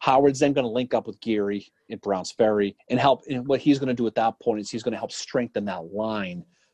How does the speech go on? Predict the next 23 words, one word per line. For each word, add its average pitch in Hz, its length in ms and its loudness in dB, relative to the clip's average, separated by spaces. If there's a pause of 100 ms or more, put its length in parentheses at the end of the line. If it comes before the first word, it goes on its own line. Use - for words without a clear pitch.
to - 80 0
protect - 480 2
for 110 60 -2
the 92 80 -2
future 92 360 -2
attack. 80 380 -6
So, 92 240 0 (280)
so - 120 2
now 190 140 6
you've 294 120 8
got 285 100 4
a 180 40 4
really, 160 480 4
really 160 260 4
strong 123 720 -2 (380)
Wauhatchie. 117 580 0 (120)
You 131 120 -4
have 120 120 -2
a 107 40 -2
really 113 220 2
strong 107 500 -2 (120)
Browns 92 280 -2
Ferry, 120 440 6